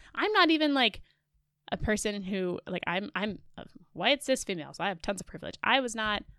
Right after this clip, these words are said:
I don't have a history where my people were oppressed at any point. So I, I don't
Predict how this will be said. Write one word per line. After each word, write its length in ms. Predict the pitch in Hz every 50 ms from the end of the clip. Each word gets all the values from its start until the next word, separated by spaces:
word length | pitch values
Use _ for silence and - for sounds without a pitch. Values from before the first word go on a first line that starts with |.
| -
I 60 | -
don't 140 | 247 285 269
have 160 | 247 247 214
a 40 | 214
history 320 | 208 214 190 - 202 196 180
where 280 | 170 175 170 170 175 - _ _ _ _ -
my 200 | 185 180 175 175
people 380 | - - 175 - 175 165 165
were 180 | 156 160 165 156 -
oppressed 460 | - 175 - - 175 160 156 - -
at 80 | 170 160
any 180 | 151 151 - 151
point. 340 | - - 143 - - -
So 200 | - - 170 160 - - - - - _ _ -
I, 320 | 190 214 220 226 226 - - _ _ _ _ -
I 140 | - 170 208
don't 280 | 208 208 202 - -